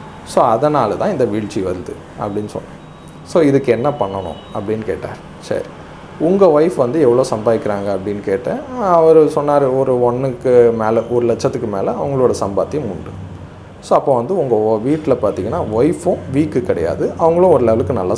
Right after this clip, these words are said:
சம்பாதிக்கிறாங்க. "உங்க கூட பிறந்தவங்க யாரு?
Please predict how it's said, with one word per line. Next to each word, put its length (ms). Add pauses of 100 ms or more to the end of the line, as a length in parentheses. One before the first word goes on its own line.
சம்பாதிக்கிறாங்க. 580 (1300)
"உங்க 220
கூட 380
பிறந்தவங்க 520 (880)
யாரு? 640